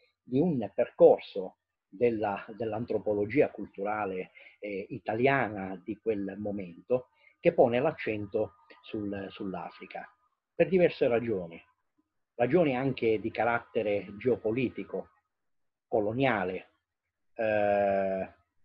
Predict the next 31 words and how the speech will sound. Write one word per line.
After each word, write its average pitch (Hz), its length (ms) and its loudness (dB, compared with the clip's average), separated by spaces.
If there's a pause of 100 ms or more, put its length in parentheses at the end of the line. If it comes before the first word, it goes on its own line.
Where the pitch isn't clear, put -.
(600)
l'interesse 131 840 2
italiano 117 800 0
per 104 200 0
il 104 160 0
Nord 104 260 -2
Africa 110 380 -2
c'è - 140 -12
sempre 98 340 -10
stato, 104 320 -4
soprattutto 98 520 -6
nella, 98 380 -4 (260)
nel 113 140 -6
momento 104 380 -2
formativo 98 720 -4
del, 92 600 -6
del, 90 400 -6
del 101 140 -4
Regno 104 280 -4
d'Italia 113 420 2
e 98 60 -6
delle 104 300 -4
prime 107 420 -2 (300)
sperimentazioni 113 1000 -2
di 104 100 -4
politica 101 720 -6
estera 107 480 -4
in 104 160 -6
direzione 98 680 -4
del, 92 240 -2 (520)
eh, 95 360 4
del, 95 640 -2